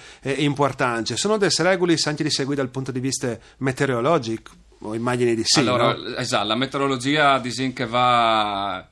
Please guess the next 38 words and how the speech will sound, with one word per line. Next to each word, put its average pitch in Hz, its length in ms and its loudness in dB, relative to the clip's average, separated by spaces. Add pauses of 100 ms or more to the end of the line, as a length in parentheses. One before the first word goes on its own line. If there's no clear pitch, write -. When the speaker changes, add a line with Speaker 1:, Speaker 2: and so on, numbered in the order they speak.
(220)
Speaker 2:
certo, 117 300 -6 (640)
la 117 140 -6
meteorologia 131 400 -2
è - 20 2
una 143 100 2
roba 135 140 -2
importantona 123 720 -2
di 117 80 -2
seguire, 113 500 -2 (800)
perché 98 1200 -4
si - 180 -2
impara 117 420 2
e 127 240 0
quindi 120 300 -6
si 120 180 -4
in 117 300 -6
un, 110 260 -4
eh, 104 340 -6
in 107 120 -12
un 123 120 -4
ambiente 120 640 0 (420)
che 110 120 -4
non 107 220 -2
è 117 40 4
il 117 80 -2
nesti, 127 380 -2
non 104 140 -8
si 113 180 -6
fa 110 180 -4
spasta 107 300 -8
partiare, 98 580 -2
quindi, 131 280 2
Speaker 1:
Sì, 110 60 0
Speaker 2:
quindi 117 260 -2
Speaker 1:
sì. - 60 -4
Speaker 2:
segui 110 560 -4 (260)
le 123 200 0
regole 127 340 0